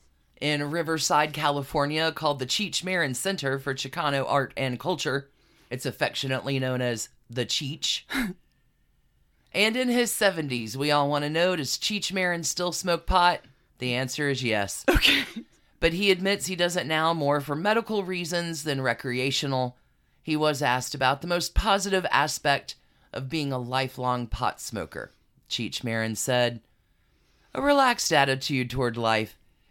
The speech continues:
Speaker 1: It's definitely affected my hypertension,
Speaker 2: <laughs>
Speaker 1: calmed me down, made me see things in a different light. It gave me a relaxed attitude and an appreciation of a lot of different things without having a negative attitude." <laughs>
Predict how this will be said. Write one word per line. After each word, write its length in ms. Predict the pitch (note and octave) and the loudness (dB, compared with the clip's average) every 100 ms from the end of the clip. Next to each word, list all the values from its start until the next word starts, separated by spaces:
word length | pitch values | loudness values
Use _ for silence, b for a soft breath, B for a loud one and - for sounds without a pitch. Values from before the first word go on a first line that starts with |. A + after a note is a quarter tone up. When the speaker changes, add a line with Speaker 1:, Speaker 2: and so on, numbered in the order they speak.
| - | -14
Speaker 1:
It's 160 | - - | -8 2
definitely 540 | D4 - A#2+ E2 B2 | 2 4 0 0 0
affected 440 | A#2+ C#3 B2+ C3 | 0 0 0 -2
my 200 | B2 A#2+ | 0 0
hypertension, 840 | A#2+ B2+ A#2 G2 C3 A#2+ - A2 A2 - | 2 0 0 -4 -2 -2 -2 -2 -4 -4
Speaker 2:
<laughs> 80 | - | 0
Speaker 1:
calmed 360 | C4+ C#3+ C#3 | 6 6 6
me 100 | C3 | 2
down, 500 | A#2 B2 B2 B2+ B2 - b b b | 0 2 4 4 2 -2 b b b
made 180 | G3+ F#3+ | 2 2
me 120 | D#3 | 0
see 260 | C3 D#3 | 0 -2
things 360 | C3+ C#3 C3+ B2 | 0 0 0 0
in 100 | B2+ | -2
a 60 | A2+ | -2
different 380 | B2 A#2 A2+ | -4 -2 -2
light. 360 | F#2 A2+ A2 - _ _ _ | 0 0 0 -6 _ _ _
It 140 | - F#3 | -8 0
gave 220 | G#3+ G#3 | 2 2
me 160 | F#3 E3 | -2 0
a 100 | C3 | 0
relaxed 520 | B2+ C3+ C3+ - D3 | 2 2 2 0 0
attitude 580 | C3+ C3+ - D3+ D3 C#3 | 2 0 -2 0 0 0
and 100 | A#2+ | -2
an 120 | A2+ | -2
appreciation 840 | G2+ - A#3 - C3 C3+ C3 A#2+ | -2 -2 -2 -2 0 0 0 -2
of 80 | A2+ | -2
a 40 | |
lot 260 | B2 F3 F#3 | -2 0 0
of 80 | D#3 | -2
different 340 | C#3 C3+ - | -4 -6 -6
things 380 | B2 A#2+ A2+ - b b b | -4 -4 -4 -8 b b b
without 300 | B2+ C3+ B2+ | 0 4 4
having 360 | A#2+ A#2+ A#2+ A2 | 2 -2 -2 -4
a 60 | A2 | -4
negative 440 | G#2 F#2+ F#2+ F#2+ | -4 -4 -4 -4
attitude." 560 | F2+ F2+ F2+ G2+ F#2 | -4 -4 -6 -6 -6
<laughs> 60 | F#2 | -6